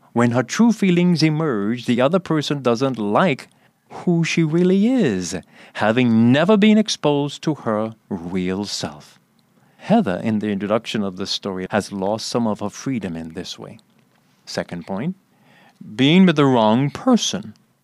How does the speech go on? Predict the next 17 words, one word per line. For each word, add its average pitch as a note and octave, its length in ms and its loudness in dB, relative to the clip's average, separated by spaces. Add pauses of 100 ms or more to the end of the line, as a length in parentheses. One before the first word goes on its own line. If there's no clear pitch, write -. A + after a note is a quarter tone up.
When G#3 340 6
we F#3+ 180 6
have C#3 460 0
well-developed C#3 1040 2 (140)
boundaries, E2+ 720 -4
we A#2 240 -4
are G#2 240 -4
more A#2+ 340 0
drawn A2+ 500 0
to B2 160 -4
healthy A3 640 0 (300)
growing A2 680 0 (260)
people. F2 480 -10 (460)
We G#2 160 -4
are E2+ 120 -4
clear A2+ 400 0
about C#3 380 2